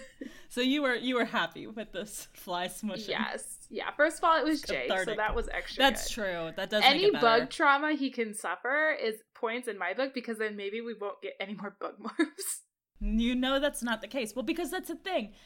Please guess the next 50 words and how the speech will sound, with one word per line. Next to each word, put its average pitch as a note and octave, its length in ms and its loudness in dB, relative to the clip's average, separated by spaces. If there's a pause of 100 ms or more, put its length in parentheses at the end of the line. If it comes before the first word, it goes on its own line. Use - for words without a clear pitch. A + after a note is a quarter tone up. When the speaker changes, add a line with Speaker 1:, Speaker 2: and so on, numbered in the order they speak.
Speaker 1:
That's C#4 140 -12
the C#4 60 -10
thing F4 180 -6
that's D#4+ 140 -10
brought C#4+ 220 0
up D4 100 -2
in B3+ 80 0
this C#4 160 -2
fucking A3 380 -4
book, F3+ 240 -6 (200)
is A#3 140 -2
they're B3+ 180 2
like, G#3+ 200 2
Speaker 2:
I F#3+ 40 -8 (720)
know. E3+ 60 -4
Speaker 1:
uh, - 40 -6 (200)
as C#4+ 220 8
it C#4+ 60 2
goes B3+ 200 4
on, A#3+ 160 0
Cassie's G#3+ 460 -2
like, G3 220 -6
"We C#4 100 2
don't D#4+ 180 2
have D#4 220 0
to C#4 80 -8
do C#4 120 2
the B3+ 100 -2
fly D4 260 2
morph. C4 260 2
I B3+ 60 -2
know C4 120 2
you're D4 140 -2
traumatized C4 600 -2
by G#3 100 0
it." G#3+ 80 0
And G#3+ 80 -2
Jake's G3 180 -8
like, E3 140 -10
"No, G3+ 140 0
I E3+ 100 0
gotta F3+ 220 -6
do E3+ 100 -8
the D#3+ 100 -8
fly E3+ 220 -4
morph." D#3 260 -8
And F#3+ 100 -10
she's B3+ 180 -8
like, C4+ 120 -6
"Well, D#4 160 4